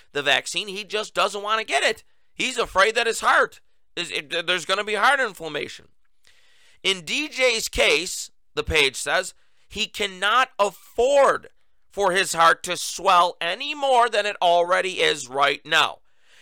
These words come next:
He is at extremely high risk of sudden death if it does. Quote, "We have had many conversations with the doctors, hmm,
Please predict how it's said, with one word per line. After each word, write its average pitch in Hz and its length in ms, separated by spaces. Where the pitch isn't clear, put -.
He 185 260
is 170 120
at 170 300
extremely 262 1000
high 208 340
risk 180 440
of 143 200
sudden 247 640
death 180 400
if 196 220
it 180 300
does. 202 600
Quote, 208 360
"We 147 180
have 151 140
had 147 240
many 190 320
conversations 185 880
with 139 240
the 170 240
doctors, 196 920
hmm, 214 420